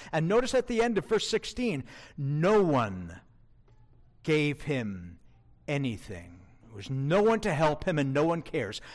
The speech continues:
This is why in God's law, uh, God instructs Israel to, to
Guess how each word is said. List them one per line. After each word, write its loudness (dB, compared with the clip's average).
This 0
is -2
why 2
in 0
God's 0
law, 0
uh, -6
God 2
instructs 0
Israel 0
to, 0
to 0